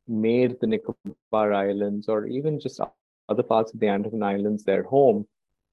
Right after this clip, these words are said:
in some ways it's, they, they, they want that development and they want that infrastructure. And in some ways it's also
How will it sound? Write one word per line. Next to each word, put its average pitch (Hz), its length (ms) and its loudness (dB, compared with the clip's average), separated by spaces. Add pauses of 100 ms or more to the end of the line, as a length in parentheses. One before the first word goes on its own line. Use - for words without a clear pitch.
in 123 160 0
some 147 280 4
ways 143 300 8
it's, 110 260 0 (120)
they, 120 320 6
they, 131 360 4 (100)
they 123 160 4
want 110 440 2
that 110 220 -2
development 120 720 -2 (160)
and 107 160 -6
they 120 120 6
want 107 360 0
that 117 140 -2
infrastructure. 107 800 -2 (540)
And 107 460 -2
in 110 120 4
some 139 320 0
ways 123 300 4
it's 110 140 -6
also 113 800 0